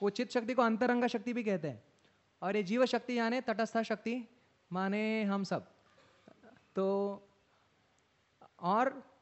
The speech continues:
इनके पास सदैव चयन करने का स्वातंत्र्य रहता है कि आपको आध्यात्मिक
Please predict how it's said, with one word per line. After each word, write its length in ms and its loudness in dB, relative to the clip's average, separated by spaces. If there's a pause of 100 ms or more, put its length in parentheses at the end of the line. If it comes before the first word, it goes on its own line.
(500)
इनके 240 -2
पास 240 2
सदैव 800 0 (420)
चयन 360 4
करने 320 0
का 260 0
स्वातंत्र्य 520 0
रहता 260 0
है 160 -12 (480)
कि 420 -4 (300)
आपको 520 -2
आध्यात्मिक 720 -2